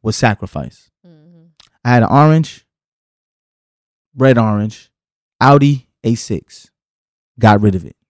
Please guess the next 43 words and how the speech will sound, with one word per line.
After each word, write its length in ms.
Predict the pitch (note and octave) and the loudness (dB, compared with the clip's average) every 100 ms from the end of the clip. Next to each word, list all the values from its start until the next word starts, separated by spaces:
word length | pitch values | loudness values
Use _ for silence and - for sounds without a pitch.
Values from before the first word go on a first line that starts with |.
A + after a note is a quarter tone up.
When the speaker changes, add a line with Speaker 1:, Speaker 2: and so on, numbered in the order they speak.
| _ | _
Speaker 2:
Mm-hmm. 300 | D#3+ F3 G3 C4 _ _ _ _ - | -20 -20 -20 -20 _ _ _ _ -6
Speaker 1:
Kadena 240 | A#2+ D#3 | 0 2
and 80 | D#3 | 2
I 60 | D3 | 2
used 160 | C#3 - | 0 -2
to 60 | |
like 160 | C3+ C3 | -4 -4
to 40 | |
go 100 | C3 | -6
on 140 | C#3 C3+ | -6 -4
Speaker 2:
Had 100 | C3+ | -4
that 60 | |
Metro 260 | C3 C#3+ B2+ | -2 -4 -4
Speaker 1:
vacations. 80 | G3 | -6
Speaker 2:
card. 340 | G#3 F#3+ G3 _ _ _ _ _ _ _ _ _ _ _ | -8 -10 -14 _ _ _ _ _ _ _ _ _ _ _
<laughs> 0 | |
Speaker 1:
Had 340 | C#4+ C#4 C#3 D3 | 0 4 4 4
the 60 | |
Speaker 2:
Got 80 | F3 | 6
that 100 | F3+ | 4
Speaker 1:
Metro 160 | F3+ E3 | 6 4
Speaker 2:
Metro 140 | C#3+ | 6
Speaker 1:
card, 160 | D3+ C3+ | 4 4
got 100 | C#3 | 4
the 40 | |
Speaker 2:
card. 100 | C3+ | 4
Speaker 1:
Metro 300 | D#3+ D#3+ D3 | 2 2 2
card. 240 | C3 B2 F#2+ | 0 0 -2
Speaker 2:
Yep. 200 | G#2 - _ _ | -4 -8 _ _
Speaker 1:
Kadena 280 | C#3 D3 E3+ | 0 2 2
and 100 | D3+ | 2
I 80 | C#3+ | 2
used 180 | C#3 - | 2 -2
to 60 | |
go 140 | B2 B2+ | -2 0
on 80 | B2 | 0
vacations. 560 | A#2+ B2+ A2+ - D#2+ | -4 -4 -6 -6 -14
For 180 | - C#3 | -4 -4
four 340 | - - F#3 | -2 2 4
years 440 | G3+ F#3 G3+ F#3 D3 | 4 2 2 0 -2
in 160 | D#3+ | -4
a 60 | E3+ | 0
row, 380 | E3 D3+ G2 | 4 4 2